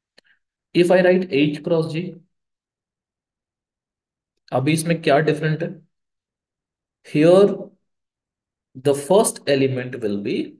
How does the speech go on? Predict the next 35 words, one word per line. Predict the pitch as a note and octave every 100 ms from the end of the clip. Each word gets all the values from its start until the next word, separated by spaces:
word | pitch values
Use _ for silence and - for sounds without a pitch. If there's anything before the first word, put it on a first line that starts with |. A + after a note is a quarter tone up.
| _ _ _
elements | B2+ A#2+ C3 C3 B2+ -
from | C3 E3 G#3 - _ _
H. | - B2 - - - _ _ _ _ _ _ _ _ _ _ _ _ -
ठीक | D#3 D#3+
है? | - - - _
So | - -
ये | D3+ F3 - -
ऑर्डर | A#2 C3 E3 F3
चेंज | E3+ C3 C3+ B2+
हो | A2+
जाएगा। | A2+ A2 G#2 G#2+ - _ _ _ _ _ _ _ - _ _ _ _ _
ठीक | D#3+
है? | G#3+ F#3+ -
We'll | C3+ C#3 C#3
discuss | C#3+ D3 F#3+ G3 -
how | C#3 D3 D3 - _ -
हाँ, | -
मतलब, | C3 C3 B2+
इसका | - D3
सिग्निफिकेंस | - A#2+ C3 D3 D3+ D#3+ D#3+
क्या | C#3+ A#2+
है, | D#3+ - -
हम | C3 C3 -
ये | B2+ B2 A#2+
आंसर | A#2+ - C3+ -
करने | B2+ B2
के | A#2+ A#2
बाद | A2+ A#2
डिस्कस | A#2 A#2+ A#2+
करते | - G#2+ D3
हैं। | F#3 F#3 - _ _ -
How | C3 C#3+ C#3+
is | C3+
it | C3+ - - _ - -
significant? | A#2+ A#2 A#2 A#2+ E3+